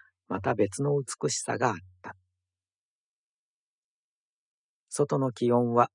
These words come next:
零下二十度にも下がっているが、家の中は春のような暖かさである。家によっては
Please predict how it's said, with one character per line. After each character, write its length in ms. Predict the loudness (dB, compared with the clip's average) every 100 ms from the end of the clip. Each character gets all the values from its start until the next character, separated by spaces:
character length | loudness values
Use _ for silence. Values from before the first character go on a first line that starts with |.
| _
零 180 | 2 4
下 160 | 4 2
二 160 | 2
十 220 | 4 6
度 120 | 6 6
に 100 | 4
も 160 | 2
下 160 | 2 2
が 80 | 0
っ 40 | 0
て 120 | 0 2
い 60 |
る 120 | 4
が、 180 | 2 0 -4 -14 -20 _ _ _ _
家 200 | 0 2
の 120 | 2
中 280 | 0 2 2
は 140 | 2 -2 _ _ _ _
春 280 | -2 0
の 140 | 2 4
よ 200 | 4 4
う 20 |
な 220 | 2 0
暖 260 | 0 -4 -2
か 120 | -4
さ 140 | -4
で 180 | 0 0
あ 120 | -2
る。 120 | -10 -16 _ _ _ _ _ _ _ _ _ _ _ _ _ _ _
家 220 | 4 4
に 100 | 4
よ 120 | 0 -2
っ 20 | 0
て 100 | 4
は 180 | 6